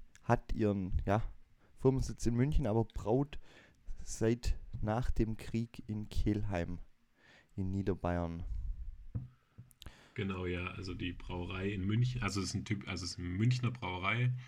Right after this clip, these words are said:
Speaker 2: aber neunzehnhundertvierundvierzig ist dann,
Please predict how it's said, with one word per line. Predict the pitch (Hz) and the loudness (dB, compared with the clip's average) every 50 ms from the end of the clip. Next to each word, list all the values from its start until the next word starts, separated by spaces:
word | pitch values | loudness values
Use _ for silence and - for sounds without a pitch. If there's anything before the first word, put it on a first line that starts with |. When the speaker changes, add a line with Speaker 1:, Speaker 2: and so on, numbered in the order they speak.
| - - - _ _ _ _ _ - - | -18 -20 -20 _ _ _ _ _ -12 -8
Speaker 2:
aber | 98 92 92 92 90 90 | -6 -4 -2 -2 -2 -2
neunzehnhundertvierundvierzig | 90 92 90 92 95 - - - 110 98 95 90 - 101 - - - - 87 | -2 -4 -4 -4 -6 -8 -4 -2 -2 -2 -2 -4 -4 -8 -8 -8 -10 -8 -8
ist | 90 87 - - | -8 -8 -6 -6
dann, | 92 87 87 90 87 87 85 - | -6 -4 -4 -4 -6 -6 -8 -10